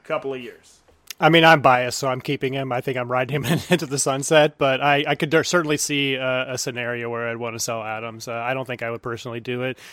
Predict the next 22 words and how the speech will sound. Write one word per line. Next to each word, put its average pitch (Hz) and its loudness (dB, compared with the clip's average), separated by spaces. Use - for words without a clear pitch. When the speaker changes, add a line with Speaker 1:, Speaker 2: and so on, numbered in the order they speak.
Speaker 2:
This 123 -8
is, 117 -10
I 120 -8
mean, 123 -6
even 135 -4
if 127 -6
they 135 -2
bring 120 -6
in 131 -4
a 123 -6
new 123 -4
player, 131 -4
a 131 -6
new 139 -2
receiver 135 -2
next 131 -6
year, 135 -4
which 131 -6
hopefully 135 -2
they 131 -2
do 131 -4
after 123 -6